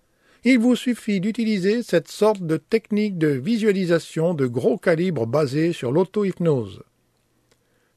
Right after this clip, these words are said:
Toutes ces choses sont des formes de magie occulte. On les pratique pour acquérir une prétendue puissance divine, mais la puissance qu'ils gagnent, c'est un supposé pouvoir divin, car en fait,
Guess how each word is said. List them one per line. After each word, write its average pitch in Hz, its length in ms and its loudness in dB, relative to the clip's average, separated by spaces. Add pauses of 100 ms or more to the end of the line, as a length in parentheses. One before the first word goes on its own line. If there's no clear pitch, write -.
Toutes 262 160 0
ces 196 180 2
choses 190 500 2
sont 185 200 -2
des 156 120 -2
formes 175 480 0
de 135 120 -4
magie 131 600 -4 (140)
occulte. 117 680 -10 (580)
On 208 80 2
les 214 140 6
pratique 185 500 -4
pour 147 160 0
acquérir 160 560 -2
une 131 140 -2
prétendue 156 540 -4
puissance 156 480 -6
divine, 139 480 -6 (360)
mais 175 80 2
la 170 120 6
puissance 214 520 -2
qu'ils 147 220 -6
gagnent, 170 420 2
c'est 156 240 -4
un 147 120 -4
supposé 165 680 -2
pouvoir 165 580 0
divin, 135 440 -4 (500)
car 196 160 4
en 196 80 2
fait, 226 220 2